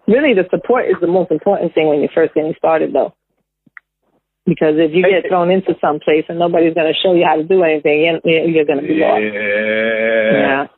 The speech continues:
Speaker 2: Yeah.
Speaker 1: Mm-hmm.
Speaker 2: So what do you find, uh, best works to build your network? Do you,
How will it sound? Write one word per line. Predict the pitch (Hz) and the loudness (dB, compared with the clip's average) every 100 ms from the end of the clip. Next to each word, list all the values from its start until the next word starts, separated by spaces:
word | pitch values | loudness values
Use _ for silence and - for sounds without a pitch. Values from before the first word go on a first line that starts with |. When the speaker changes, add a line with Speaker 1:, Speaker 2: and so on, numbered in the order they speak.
| - | -4
Speaker 2:
Yeah. | 117 139 139 123 _ 165 | 0 0 -2 -6 _ -14
Speaker 1:
Mm-hmm. | 147 151 156 151 - _ | -14 -10 -8 -8 -10 _
Speaker 2:
So | 185 180 95 - _ - | 0 0 0 -8 _ -2
what | 156 185 | 0 2
do | |
you | 214 214 | 0 0
find, | 208 185 180 | -2 -2 -2
uh, | 165 170 | 0 -2
best | 151 170 156 | -2 -4 -4
works | 160 160 _ 139 - - | -8 -8 _ -20 -20 -2
to | 156 143 131 | 0 2 -2
build | 107 190 160 | -2 -2 0
your | 127 | 0
network? | 120 113 113 | -2 -4 -4
Do | |
you, | 135 190 | -4 -4